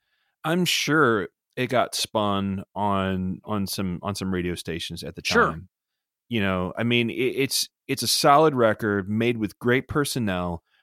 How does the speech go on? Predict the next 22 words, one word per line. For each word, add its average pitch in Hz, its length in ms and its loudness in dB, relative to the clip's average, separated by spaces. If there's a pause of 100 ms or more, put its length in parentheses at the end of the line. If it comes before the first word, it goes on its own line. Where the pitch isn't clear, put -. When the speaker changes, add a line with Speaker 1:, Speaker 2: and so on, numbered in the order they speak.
Speaker 1:
The - 80 -6
players 139 720 4
are 104 240 -2 (120)
ace 120 460 0
on 95 160 -2
this 95 160 -6
album. 87 560 -4 (380)
They 107 140 -4
obviously 143 380 2
put 135 160 -4
some 117 140 -2
money 98 320 -2
in 87 120 -6
it. 90 200 -6 (400)
It - 20 -4
was 110 140 0
released 123 400 2
on, 127 300 2
on 107 200 0
M 117 160 2
G 123 220 0
M. 90 420 -2